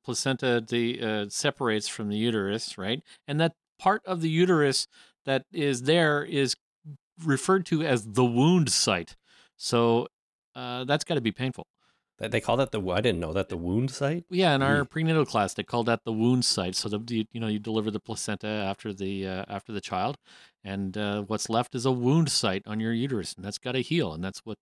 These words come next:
Speaker 1: uh, it causes some of the bleeding and discomfort and nastiness.
Speaker 2: Wow. All right. Well,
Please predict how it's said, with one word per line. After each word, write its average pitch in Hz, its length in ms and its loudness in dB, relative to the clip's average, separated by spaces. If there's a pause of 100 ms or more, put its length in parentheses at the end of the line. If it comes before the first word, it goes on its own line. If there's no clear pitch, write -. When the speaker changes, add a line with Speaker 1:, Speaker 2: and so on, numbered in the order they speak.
Speaker 1:
uh, 107 200 -6 (580)
it 107 100 -16
causes 101 460 -6
some 110 180 -8
of 107 60 -6
the 104 80 -6
bleeding 120 520 -2
and 95 200 -4
discomfort 117 640 -6
and 87 200 -8 (800)
nastiness. 107 640 -10 (200)
Speaker 2:
Wow. 92 400 -2
All 104 100 0
right. 135 260 0
Well, 104 300 0